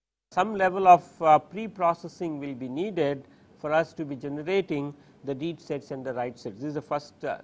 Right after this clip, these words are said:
thing that happens in the optimistic, uh, concurrency control. Uh, in some algorithms, other than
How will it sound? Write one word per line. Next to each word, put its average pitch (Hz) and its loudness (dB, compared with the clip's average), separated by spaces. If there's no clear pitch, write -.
thing 160 -6
that 147 -4
happens 165 0
in 160 -8
the 139 -4
optimistic, 139 -6
uh, 127 -2
concurrency 123 -12
control. 117 -10
Uh, - -8
in 143 -8
some 240 -4
algorithms, 180 -2
other 160 -4
than 180 0